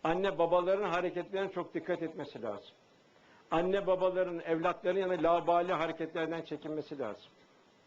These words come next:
Kavgadan, münakaşadan çekinmesi lazım. O çocuğa inikas eder.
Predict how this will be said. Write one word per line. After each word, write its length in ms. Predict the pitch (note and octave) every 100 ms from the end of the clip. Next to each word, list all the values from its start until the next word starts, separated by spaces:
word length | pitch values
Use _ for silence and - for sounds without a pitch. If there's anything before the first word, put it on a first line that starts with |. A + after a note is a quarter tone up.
| _ _ _ - - _ _ _ _ _ _ _ _ _ _ _ _ _ _ -
Kavgadan, 600 | D#3 E3+ E3+ F3 F#3+ F3+
münakaşadan 720 | E3+ F#3 F#3 - E3+ F#3 F#3
çekinmesi 680 | F#3 E3 F3 F3 F3+ F#3 F3+
lazım. 360 | D#3+ C#3+ B2+ -
O 100 | F3+
çocuğa 440 | E3+ F3 E3 E3+
inikas 560 | D#3+ D#3+ D#3 D#3+ D#3 -
eder. 300 | A#2 G#2